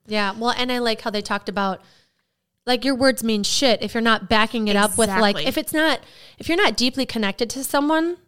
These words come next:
Speaker 1: your words are stupid. They make no sense. They don't even, I'm not gonna take them
Speaker 2: <laughs>
Speaker 1: and, and really feel them within me if I know you don't actually know who I am or we don't align on values.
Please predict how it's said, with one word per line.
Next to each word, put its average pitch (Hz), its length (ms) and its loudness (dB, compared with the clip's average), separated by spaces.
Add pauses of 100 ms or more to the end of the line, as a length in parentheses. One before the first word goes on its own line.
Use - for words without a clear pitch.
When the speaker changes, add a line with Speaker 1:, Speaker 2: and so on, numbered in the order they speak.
(120)
Speaker 1:
your 233 160 -2
words 226 200 2
are 226 80 -2
stupid. 185 600 -4
They 233 140 4
make 208 200 2
no 196 160 0
sense. 185 320 -6
They 202 340 -2
don't 233 220 2
even, 190 400 -2 (420)
I'm 214 120 -4
not 240 160 0
gonna 226 160 -6
take 214 260 -4
them 185 280 -6 (220)
Speaker 2:
<laughs> - 220 0
Speaker 1:
and, 294 400 2 (420)
and 240 200 0
really 269 260 0
feel 285 340 0
them 226 220 2
within 214 260 2
me 214 120 2
if 214 120 -2
I 247 100 2
know 269 120 0
you 269 140 0
don't 254 120 2
actually 233 260 -2
know 185 140 2
who 202 120 2
I 180 120 0
am 185 580 -4
or 226 280 4
we 214 140 2
don't 208 320 -2
align 196 320 0
on 180 160 -2
values. 170 580 -6